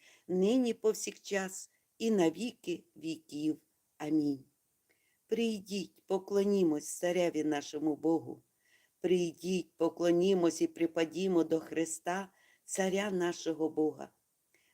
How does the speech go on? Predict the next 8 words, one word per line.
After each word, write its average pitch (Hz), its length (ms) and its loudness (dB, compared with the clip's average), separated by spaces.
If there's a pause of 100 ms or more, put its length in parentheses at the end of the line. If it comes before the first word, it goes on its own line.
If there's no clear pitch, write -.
(120)
Прийдіть, 156 800 0
поклонімось 160 880 2
і 160 40 2
припадімо 165 880 0 (340)
до 180 200 2
самого 208 640 0
Христа, 190 680 -4 (360)
царя 180 640 -2